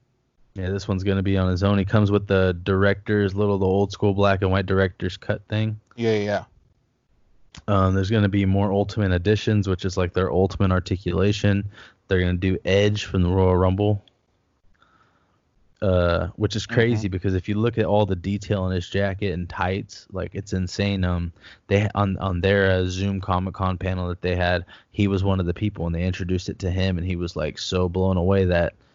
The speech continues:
Speaker 1: they have every detail, like, even the stuff that he put on his tights for his kids on there.
Speaker 2: Yeah,
Speaker 1: You can see
Speaker 2: that's
Speaker 1: it.
Speaker 2: cool.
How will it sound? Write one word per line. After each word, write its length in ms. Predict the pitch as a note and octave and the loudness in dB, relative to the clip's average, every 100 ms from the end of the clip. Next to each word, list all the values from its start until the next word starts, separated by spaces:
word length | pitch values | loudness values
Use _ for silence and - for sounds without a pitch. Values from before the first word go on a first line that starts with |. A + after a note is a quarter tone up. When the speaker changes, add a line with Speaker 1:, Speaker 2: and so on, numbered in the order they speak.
| _ _ - | _ _ -4
Speaker 1:
they 100 | G2 | 2
have 180 | G2 - | 2 2
every 260 | G2 G2 F#2+ | -2 -2 -4
detail, 480 | F2 F#2 - F2+ E2+ | -4 -6 -2 0 0
like, 160 | F2 | 0
even 220 | G2 G2 | -2 0
the 100 | F2+ | 0
stuff 260 | F2 F#2+ F#2 | -2 -2 -2
that 100 | F#2+ | 0
he 60 | F2+ | 0
put 160 | - F#2 | 2 2
on 120 | F2+ | 2
his 120 | F2+ | -2
tights 260 | - F2+ - | -4 -4 -4
for 140 | D#2 | -8
his 120 | - | -8
kids 280 | - G2 F#2 | -6 -4 -4
on 180 | - - | -6 -8
there. 240 | - G#2 - _ - | -12 -14 -18 _ -6
Speaker 2:
Yeah, 260 | A#2+ A2+ F2 | 2 2 2
Speaker 1:
You 60 | |
can 140 | D#2 - | -4 -8
see 180 | - | -2
Speaker 2:
that's 160 | F#2 - | -2 -2
Speaker 1:
it. 60 | _ _ | _ _
Speaker 2:
cool. 180 | F#2 | -16